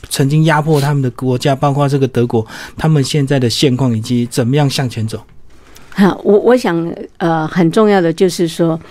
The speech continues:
Speaker 2: 呃，刚开始哈，
Speaker 1: 嗯。
Speaker 2: 是很难的，
Speaker 1: 对。
Speaker 2: 因为你看嘛，你可能是你家里唯一生存的，
Speaker 1: 嗯。
Speaker 2: 唯一幸存的，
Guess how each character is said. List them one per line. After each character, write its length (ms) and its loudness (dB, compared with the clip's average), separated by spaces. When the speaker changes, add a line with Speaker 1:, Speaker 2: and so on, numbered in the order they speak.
Speaker 2:
呃， 300 -2
刚 200 0
开 180 0
始 220 -4
哈， 300 -6
Speaker 1:
嗯。 180 -4
Speaker 2:
是 220 2
很 220 -2
难 220 -4
的， 280 -6
Speaker 1:
对。 80 2
Speaker 2:
因 100 4
为 260 2
你 100 2
看 220 2
嘛， 320 -2
你 160 8
可 220 2
能 140 0
是 120 -2
你 160 0
家 240 2
里 320 -2
唯 160 6
一 180 0
生 240 2
存 240 -2
的， 180 -8
Speaker 1:
嗯。 240 0
Speaker 2:
唯 100 6
一 140 0
幸 260 0
存 180 -6
的， 140 -6